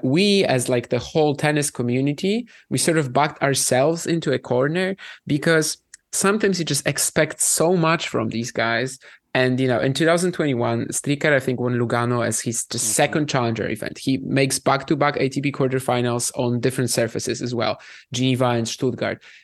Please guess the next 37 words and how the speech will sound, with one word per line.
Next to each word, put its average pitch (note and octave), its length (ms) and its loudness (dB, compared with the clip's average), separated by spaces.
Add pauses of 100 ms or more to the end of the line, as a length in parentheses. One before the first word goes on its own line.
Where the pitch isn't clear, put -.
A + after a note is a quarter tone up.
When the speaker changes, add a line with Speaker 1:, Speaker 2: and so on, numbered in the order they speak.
(140)
Speaker 1:
And C#3+ 140 2
I D#3 80 4
think G3 260 0
we F3+ 120 2
were D#3+ 100 4
just C3 320 -4
all C#3 160 4
expecting C3 560 -2
him A#2+ 140 0
to A#2 100 -2
be, A#2 120 0
you A2 120 0
know, G2 140 -4
top C#3+ 240 0
one C#3 100 2
hundred C#3 300 2
in B2 100 2
a A#2+ 60 0
month A#2+ 460 -2
or B2 120 0
something A#2+ 260 -2
like A#2+ 160 -4
that. G#2+ 220 -4 (540)
And, C#3+ 360 0
but - 280 0
if G#3+ 180 0
you C4+ 60 2
think C4+ 260 2
about F3 260 4
it, B2 120 0
I A#2+ 80 -2
mean, D#3+ 160 0
he's G#3 200 0
still G#3 300 2
on B3 100 2
a A3+ 80 2
great, D#3 460 0